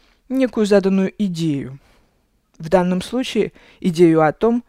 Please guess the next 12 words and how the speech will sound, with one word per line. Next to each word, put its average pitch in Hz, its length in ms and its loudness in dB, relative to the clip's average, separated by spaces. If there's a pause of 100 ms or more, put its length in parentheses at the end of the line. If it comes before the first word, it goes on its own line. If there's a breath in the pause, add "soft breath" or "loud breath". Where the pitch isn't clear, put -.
(340 soft breath)
что - 220 -6
существует 240 880 -6
прямая 226 480 2
зависимость 185 760 -4 (520)
между 208 340 0 (120)
интенсивностью 208 960 -4
желаний, 214 680 0 (480)
интенсивностью 175 840 -4
жизни 202 560 -2 (400)
и 285 80 -2
ее 233 180 2
продолжительностью. 185 960 -4